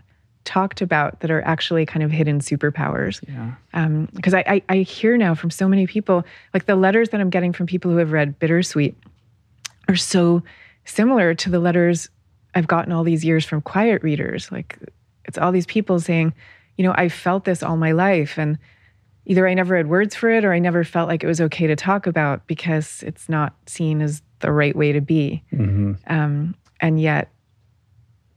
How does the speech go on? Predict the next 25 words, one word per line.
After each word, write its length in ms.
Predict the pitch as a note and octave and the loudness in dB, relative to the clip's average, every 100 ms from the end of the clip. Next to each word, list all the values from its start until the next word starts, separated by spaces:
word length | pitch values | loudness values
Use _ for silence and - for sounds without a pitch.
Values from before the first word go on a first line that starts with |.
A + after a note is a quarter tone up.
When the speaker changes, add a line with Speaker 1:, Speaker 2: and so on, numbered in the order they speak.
| _ - | _ -4
Speaker 1:
and 100 | E3+ | 0
yet 120 | E3+ | 2
there 140 | D#3+ D#3+ | 2 2
is 160 | A3+ | 2
a 60 | F#3+ | 0
sense 300 | - D3+ D3 | 0 -2 0
of 80 | D3 | -2
it 220 | C#3+ - | -4 -2
being 180 | E3 D3 | 0 0
a 40 | |
superpower 600 | D3 G#3+ F3+ E3 D#3+ D#3 | 0 0 0 -2 0 0
once 200 | D3+ D#3 | 0 -2
you 60 | D#3 | -2
understand 480 | D3+ D3 - D#3 D#3 | -2 -2 -2 0 0
it 120 | G2 | 0
as 140 | B2 | -4
such. 400 | - - - - - _ _ | -6 -8 -8 -10 -14 _ _
Speaker 2:
Yeah. 400 | - G#2 G#2+ A2+ | -10 -8 -8 -10
Speaker 1:
So 340 | B2 - E3+ E3 - - - - - _ - _ _ | -12 -10 -6 -6 -10 -20 -20 -20 -20 _ -20 _ _
Speaker 2:
I 140 | D3 D3+ | -2 0
think 140 | E3+ | 2
it 100 | C#3+ | 0
would 160 | C#3+ A#2 | 0 2
be 100 | A#2+ | 2
helpful 580 | A2 G#2+ - A2 G#2+ | 2 0 0 0 0